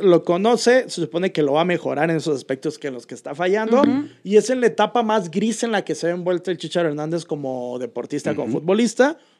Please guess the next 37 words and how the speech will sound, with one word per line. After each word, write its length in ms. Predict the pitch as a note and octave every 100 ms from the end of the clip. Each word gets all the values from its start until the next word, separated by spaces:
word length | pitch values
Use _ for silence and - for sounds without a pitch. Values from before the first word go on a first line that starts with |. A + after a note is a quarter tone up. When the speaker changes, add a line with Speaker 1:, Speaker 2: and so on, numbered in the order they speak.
| -
Speaker 1:
Después 400 | F3 D#3+ F#3+ F3+
ocurre 360 | G3+ F#3 F#3+
esta, 920 | F#3 F3+ G3+ G3 F3+ E3 D#3 D3 C3+ B2+ C3
pues, 160 | D#3+
especulación 720 | D3 - D3+ D3+ C#3+ C3+ D#3
de 180 | F3 F3+
que 580 | D#3+ D3 C3 B2 A#2 G#2
el 280 | G#2+ G2+ -
coach 480 | C#3 D3 C#3 -
mental, 500 | D3+ D3 B2 C#3 C#3+
Diego, 380 | C#3+ C#3+ C#3+ C#3+ - - _
tenía 220 | - C3+ C#3
algo 140 | D3+
que 100 | D3+
ver 120 | C3+
con 160 | C3 D3+
la 140 | C3+
ex 180 | B2 -
esposa 300 | C3 - C3+
del 100 | D#3
Chicharito 460 | - - B2+ C3 E3+
Hernández. 560 | G3+ G#3 G3+ B3+ - _ _ -
Luego 180 | D3+
por 140 | D3+ B2+
ahí 100 | D3+
también 260 | D3 C#3
se 60 | C#3+
especuló 640 | B2+ - - C3 G#3 A#3+
que 240 | F3 D#3+ C3+
posiblemente 720 | _ B2+ D3 D#3 C#3 C#3 D3+
el 120 | A#2+
bebé 220 | A#2 A2+ C3
era 140 | A#2+
de 120 | F#3
él, 140 | C#4+ A#3
o 60 |
una 180 | G3 F#3